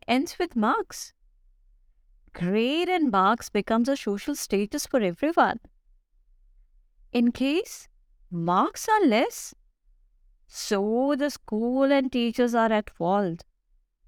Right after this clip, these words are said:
as every child is born genius. Since the onset of so many social media platforms, parents feel proud in sharing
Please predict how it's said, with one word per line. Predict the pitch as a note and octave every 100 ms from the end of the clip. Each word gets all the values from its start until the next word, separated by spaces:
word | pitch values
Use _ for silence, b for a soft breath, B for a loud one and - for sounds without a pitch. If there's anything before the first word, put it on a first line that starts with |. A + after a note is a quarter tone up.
| -
as | G3
every | G3 F#3 A#3 A#3+
child | G3+ F#3 A#3+
is | C4
born | G3+ G#3+ A3+
genius. | F#3+ G3 B3 G3 E3 - - - _ _ _ _ _ _ _ _ _ _ _ _ _ _ _ _
Since | - E4 G4 -
the | A4+
onset | - B3+ B3 C4 C#4+ C#4+ - -
of | G3+ G#3+
so | - - A3+ A#3 C4+
many | D4+ D4 D#4+
social | - A#3 G#3 B3+
media | A3+ A3 A3+
platforms, | - E3+ - - F3+ F3 - - _ _ _ _ - - - _ _
parents | B3 B3+ C#4+ D#4+ -
feel | C#4 C#4 - _
proud | F3+ F#3 F#3+ B3 D#4
in | E4+ F4
sharing | - A3+ G3 F#3+ F#3+ F#3+